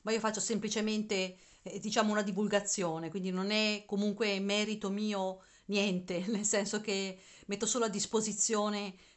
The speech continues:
quello che dicono che io devo mettere a disposizione, comunque le forze della luce, gli esseri di luce che anche attraverso questo canale divulgano molto spesso dei messaggi, vi fanno arrivare anche certi tipi di risposte,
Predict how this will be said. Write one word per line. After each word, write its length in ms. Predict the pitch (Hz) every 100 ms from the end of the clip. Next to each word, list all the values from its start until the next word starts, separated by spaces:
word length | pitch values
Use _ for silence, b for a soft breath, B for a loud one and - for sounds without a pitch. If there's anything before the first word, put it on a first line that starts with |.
| B
quello 220 | 226 220
che 160 | 220 202
dicono 440 | 233 233 220 214
che 100 | 220
io 100 | 202
devo 180 | 196 185
mettere 260 | 190 202 196
a 40 |
disposizione, 840 | 185 185 180 220 311 269 196 170 B B B
comunque 340 | 208 220 226
le 100 | 196
forze 300 | 196 233 233
della 180 | 208 202
luce, 600 | 214 262 240 - 175 - _ -
gli 180 | 208
esseri 280 | 254 262 233
di 120 | 208
luce 540 | 226 254 233 226 175 - b b b
che 140 | 220
anche 280 | 208 254 247
attraverso 400 | 226 220 240 233
questo 220 | 214 214
canale 340 | 214 233 233
divulgano 460 | 196 196 220 214 202
molto 260 | 202 214 220
spesso 320 | - 269 233
dei 140 | 196
messaggi, 520 | 196 190 247 240 185
vi 100 | 185
fanno 180 | 190 202
arrivare 300 | 190 208 226
anche 140 | 214 214
certi 300 | 220 214 214
tipi 240 | 220 214
di 80 | 202
risposte, 720 | 196 - 254 240 - 185 160